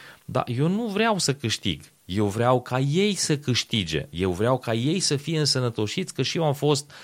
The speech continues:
într-o situație foarte dificilă și produsul ăsta pare să că Dumnezeu l-a folosit să mă ajute." Deci a refuzat să folosească o binecuvântare în interes mercantil, în interes financiar.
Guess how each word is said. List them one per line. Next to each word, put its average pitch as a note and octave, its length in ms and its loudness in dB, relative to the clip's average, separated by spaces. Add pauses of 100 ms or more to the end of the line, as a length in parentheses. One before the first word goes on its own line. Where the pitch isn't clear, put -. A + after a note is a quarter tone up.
(140)
într-o B2 340 0
situație A2+ 440 0
foarte C#3+ 600 0
dificilă C3 600 0
și A#2+ 200 0
produsul D#3 500 -2
ăsta D3+ 220 0
pare C3 320 0
să C3+ 160 0
că B2+ 120 -2
Dumnezeu B2+ 380 2
l-a B2+ 80 2
folosit B2 500 -2 (280)
să - 160 -4
mă G#2 80 2
ajute." F#2+ 360 0 (520)
Deci A#2 260 0
a A#2+ 120 2
refuzat B2 960 0
să - 180 0
folosească A2+ 960 0
o C#3 180 4
binecuvântare C3+ 1300 0
în C3+ 280 2
interes A#2 920 2 (280)
mercantil, G#2 800 0
în G2 140 0
interes G2 420 0
financiar. F2+ 580 -4